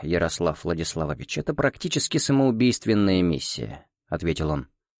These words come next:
«Я не могу обещать, что мне удастся продавить ваши условия, но я приложу для этого все свои силы». Да,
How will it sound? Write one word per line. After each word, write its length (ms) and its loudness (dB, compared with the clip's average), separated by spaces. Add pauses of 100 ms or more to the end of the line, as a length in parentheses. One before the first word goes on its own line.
(260)
«Я 140 4
не 100 6
могу 240 6
обещать, 420 4
что 160 -2
мне 180 6
удастся 420 4
продавить 480 4
ваши 260 0
условия, 440 0
но 140 6
я 200 6
приложу 520 6
для 160 6
этого 280 4
все 180 2
свои 240 2
силы». 400 -2 (1200)
Да, 640 2